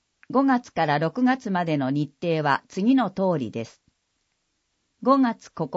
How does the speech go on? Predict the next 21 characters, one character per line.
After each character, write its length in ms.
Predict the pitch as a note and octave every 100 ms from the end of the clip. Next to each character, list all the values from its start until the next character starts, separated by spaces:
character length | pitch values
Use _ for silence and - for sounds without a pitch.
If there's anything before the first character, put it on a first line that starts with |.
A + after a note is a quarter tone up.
| F3+
日、 420 | E3 - D3+ - _ -
代 260 | E3 A3 B3+ B3+
表 160 | A3+
者 220 | A3+ G3
会 300 | F#3+ F3 C#3+
議、 240 | A2+ G#2 - _ _ _ _ -
議 160 | B3+
会 320 | C4 A#3+ D#3+ -
運 240 | F#3 G3+ G3+
営 320 | F3+ E3+ -
委 220 | D#3 E3+
員 160 | D3+ B2
会。 320 | - A2 - _ _ _ _ _ _ _ _ _ _ -
十 240 | A3 C#4+
三 320 | - C4 A#3
日 240 | F3 D3 -
か 140 | C#3+
ら 160 | C3 C#3
十 260 | A#3 F3
五 160 | C#3+ F3
日、 500 | E3+ D3+ - -